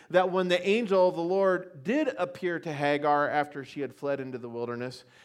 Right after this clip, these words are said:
he refers to her as Sarah's maid and not as Abram's wife. Likewise, once Sarah and Abraham had reaped what they had sown, it's evident to them, um,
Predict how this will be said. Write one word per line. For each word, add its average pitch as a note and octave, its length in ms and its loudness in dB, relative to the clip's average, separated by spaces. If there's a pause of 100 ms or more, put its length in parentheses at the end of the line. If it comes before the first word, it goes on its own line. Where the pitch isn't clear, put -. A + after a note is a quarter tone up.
(160)
he D3 100 -4
refers G#3+ 600 -4
to D3 280 -8
her C#3 420 -4
as B2+ 420 -4 (160)
Sarah's C3+ 440 -8
maid A2+ 340 -8 (760)
and A2+ 80 -12
not A#2 180 -8
as A2 120 -10
Abram's F#2+ 360 -12
wife. F#2 300 -14 (1800)
Likewise, D3+ 540 4
once D3 220 -2
Sarah D#3 320 0
and C#3 80 -4
Abraham C#3+ 400 0
had A2+ 100 -12
reaped D3+ 260 -6
what C3+ 180 -2
they C#3 120 -2
had B2+ 180 -2
sown, D3+ 400 2
it's C#3+ 200 -8
evident D#3+ 420 -2
to C#3+ 100 -4
them, D3 420 2 (640)
um, C3 460 0